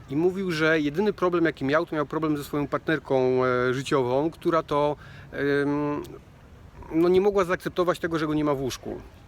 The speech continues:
Bo on, no, cały czas pracował, no bo słuchaj, dwie godziny, no to nie będziesz siedział, w, w, leżał w łóżku, tylko masz rzeczy do zrobienia.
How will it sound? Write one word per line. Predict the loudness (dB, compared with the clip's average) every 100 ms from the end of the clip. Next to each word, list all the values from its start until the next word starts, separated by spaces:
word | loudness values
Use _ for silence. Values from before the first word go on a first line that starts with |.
| -18
Bo | -6 -4 0
on, | 2 4 2 2 0
no, | 0
cały | -2 -2
czas | -4
pracował, | -6 0 0 2 0
no | 0
bo | -4
słuchaj, | -2 -2 0
dwie | 0
godziny, | -2 -2 0 0
no | 0
to | 0 0 -2 -6 -12
nie | -6
będziesz | -4 -4 -4
siedział, | -2 0 -2
w, | -4 -12 -8 -6 -6 -4
w, | 0
leżał | 2 0
w | -4
łóżku, | -6 -4 -4 -4 -6 -18
tylko | -6 -2
masz | 0
rzeczy | 0 -2
do | -4
zrobienia. | -2 0 0 0